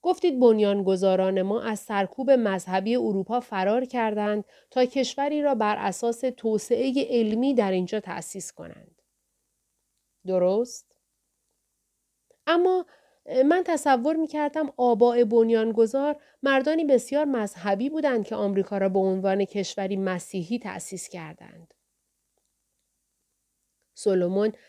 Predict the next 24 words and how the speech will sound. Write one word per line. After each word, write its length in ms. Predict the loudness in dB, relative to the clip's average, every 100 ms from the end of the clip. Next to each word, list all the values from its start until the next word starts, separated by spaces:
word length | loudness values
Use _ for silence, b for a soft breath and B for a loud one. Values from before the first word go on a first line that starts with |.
| b
لبخند 640 | -6 -4 -6 -14 -18 -18 -20
زد. 260 | -20 -20 _ _ _ _ _ _ _ _ _ _
«دوستان 440 | -6 -2 0 0
من، 200 | -2 -6 -14 _ _ _ _
حرفای 540 | 0 2 2 2 4
مرا 220 | 4 -2
اشتباه 580 | -2 -2 -2 -2 -2 -2
برداشت 520 | -4 -4 -4 -6 -4
نکنید. 580 | -6 -6 -8 -8 -16 _ _ _ _ _ _ _ _
آباء 440 | 4 4 4 2
بنیانگذار 920 | 2 2 2 0 0 -2 0 2 0 -4 b b _
عمیقاً 540 | 0 2 0 0 0 2
مذهبی 520 | 2 0 0 0 0
بودند، 500 | -2 -4 -6 -16 -20 _ _ _ _ -8
اما 240 | -2 2
دئیست 640 | 4 4 4 0 0 -6 -16
بودند، 480 | -16 -16 -18 -20 _ _ _ 2
یعنی 320 | 4 4 2
انسان‌هایی 640 | 0 0 -2 -2 0 -2
که 160 | -2 -2
به 180 | 2 2
خدا 520 | 2 2 4 4 2
اعتقاد 580 | -4 -6 -8 -8 -8 -10
داشتند، 640 | -14 -14 -16 -18 -20 -20